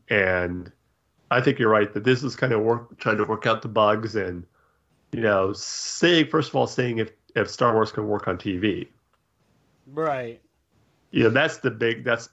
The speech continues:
Speaker 1: always been the biggest question: is, you know,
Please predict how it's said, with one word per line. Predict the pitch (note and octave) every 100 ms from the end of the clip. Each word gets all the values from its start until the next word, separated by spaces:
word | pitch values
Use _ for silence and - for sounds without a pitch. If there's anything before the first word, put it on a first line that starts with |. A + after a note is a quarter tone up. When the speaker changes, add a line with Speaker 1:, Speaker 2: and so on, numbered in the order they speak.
| C3+
Speaker 1:
always | A#2+ A#2
been | A2
the | G2+
biggest | G2 F2+ F2
question: | - D#3+ - A#2+ G#2
is, | - G2 F2 F2 - _ _ _ _ _ _ _ _ -
you | C3+
know, | G#2 F#2 F#2 G2+